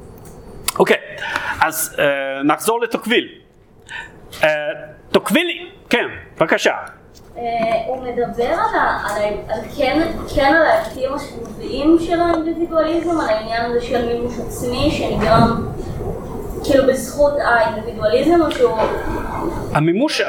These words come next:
Speaker 1: לא, אני חושב, מבחינתו, אינדיבידואליזם מתבטא במימוש של אינטרס.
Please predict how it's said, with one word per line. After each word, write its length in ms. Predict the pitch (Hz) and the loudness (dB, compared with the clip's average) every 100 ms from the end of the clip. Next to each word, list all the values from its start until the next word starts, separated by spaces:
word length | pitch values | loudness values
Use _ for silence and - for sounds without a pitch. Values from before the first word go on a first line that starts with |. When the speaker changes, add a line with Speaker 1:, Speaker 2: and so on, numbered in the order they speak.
| - | 2
Speaker 1:
לא, 360 | 196 226 269 - 175 160 | 4 4 2 2 0 2
אני 140 | 214 | -2
חושב, 280 | - 240 165 - - 165 | -2 -6 -4 -4 -2 0
מבחינתו, 720 | 180 - 190 175 - 294 277 277 | -2 0 0 0 2 2 4 2
אינדיבידואליזם 600 | 196 175 175 196 254 254 | 0 0 0 2 2 0
מתבטא 540 | 226 180 185 - 233 226 - _ _ _ - | 0 2 0 0 -2 -2 -10 _ _ _ -14
במימוש 800 | 123 160 196 208 208 196 208 - | -2 0 0 0 -2 0 -2 0
של 140 | 202 202 | 0 0
אינטרס. 880 | 190 180 175 170 165 - - - | -2 2 2 4 2 0 -6 -6